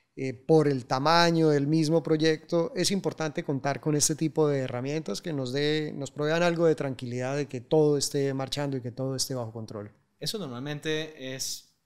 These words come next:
Speaker 2: es la manera de... de, es,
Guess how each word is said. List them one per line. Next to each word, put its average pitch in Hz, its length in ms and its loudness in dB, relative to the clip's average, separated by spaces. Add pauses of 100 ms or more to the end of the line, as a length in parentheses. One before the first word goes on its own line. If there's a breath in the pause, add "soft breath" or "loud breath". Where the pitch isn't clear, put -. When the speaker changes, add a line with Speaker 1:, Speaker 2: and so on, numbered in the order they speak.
Speaker 2:
es 143 440 -4
la 143 280 -6
manera 131 760 -6
de... 101 540 -12 (580)
de, 117 240 -16
es, 147 380 -6